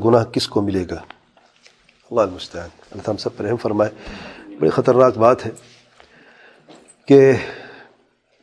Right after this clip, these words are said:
جائیداد کی تقسیم کے تعلق سے اور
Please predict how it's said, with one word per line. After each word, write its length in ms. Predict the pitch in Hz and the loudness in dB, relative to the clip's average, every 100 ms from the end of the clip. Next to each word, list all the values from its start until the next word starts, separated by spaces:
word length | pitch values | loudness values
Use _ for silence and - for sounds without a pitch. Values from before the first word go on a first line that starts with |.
| _ _ _ _ _ _ _ _ _ _ _ _ - | _ _ _ _ _ _ _ _ _ _ _ _ 2
جائیداد 340 | 120 117 135 131 113 - - _ _ _ _ _ _ _ - | 6 6 4 2 -6 -16 -20 _ _ _ _ _ _ _ -10
کی 80 | 110 | -6
تقسیم 400 | 117 - 139 113 | -4 0 2 2
کے 120 | 110 | 2
تعلق 360 | 95 110 117 | 0 2 0
سے 240 | - 113 107 | 2 0 0
اور 380 | - 110 110 | -2 0 2